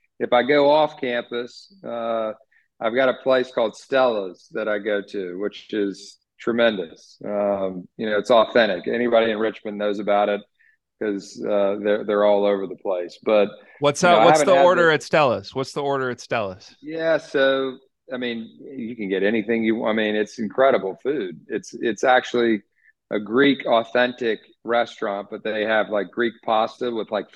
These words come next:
Speaker 1: feta in it, and it's massive. Um, that's probably a little, little bit too aggressive for me, but you get a Greek salad, an authentic Greek salad with blackened chicken, and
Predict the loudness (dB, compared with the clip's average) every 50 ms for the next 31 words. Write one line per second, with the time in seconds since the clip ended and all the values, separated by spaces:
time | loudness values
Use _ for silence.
0 | _ 0 0 2 2 2 0 -2 -2 -4 -4 -2 -2 -4 -4 -6 -8 _ -18 -14
1 | -12 -12 -12 -12 _ -8 -4 -2 0 2 2 0 0 -2 -2 -2 0 -2 -2 -6
2 | _ _ _ _ _ _ _ _ _ _ _ -10 -6 -2 0 2 2 4 4 4
3 | 2 2 0 -2 -6 -12 -10 -6 -8 -8 -6 -2 0 2 4 4 4 4 4 2
4 | 2 2 0 0 0 0 0 -2 -4 -8 _ _ -6 -4 -2 -2 0 0 -2 -4
5 | -4 -2 -2 -2 0 0 0 0 0 0 0 -2 -4 -6 -6 -6 -10 -10 -6 -4
6 | -2 0 0 0 0 0 -2 -2 -2 -4 _ _ _ _ _ _ _ _ _ -10
7 | -4 0 2 2 2 2 0 2 2 2 2 0 -4 -2 0 2 2 2 2 0
8 | -2 -4 -6 -8 -8 -10 -10 -8 -8 -8 -8 -8 -8 -6 -4 -4 -4 -6 -6 -4
9 | -2 0 2 2 2 0 -2 -6 -10 -10 -6 -4 -4 -4 -4 -6 -10 -14 -10 -10
10 | -8 -8 -8 -8 -8 -10 -10 -12 _ _ _ _ _ -12 -10 -8 -6 -6 -8 -8
11 | -8 -10 -12